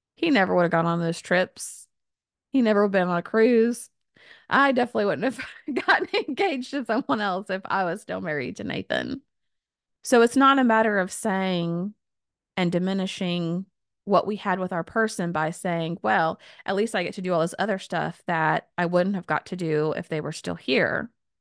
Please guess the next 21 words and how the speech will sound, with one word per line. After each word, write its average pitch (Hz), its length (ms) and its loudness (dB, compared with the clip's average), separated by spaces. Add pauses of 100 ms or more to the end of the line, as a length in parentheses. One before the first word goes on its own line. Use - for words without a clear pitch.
(180)
But 247 120 2
it's 285 160 0
a 311 80 2
gift 254 420 -2
that 208 180 -4
we're 190 120 -4
given 190 560 -8 (960)
to 226 120 -2
be 208 240 0
able 185 840 4
to 170 800 -2 (140)
have 208 340 -4
these 208 240 -6
new 170 160 0
adventures 156 920 -4
and 180 140 -2
to 185 120 -2
start 175 600 2
new 175 180 -2
beginnings 156 920 -2 (680)
and 180 400 4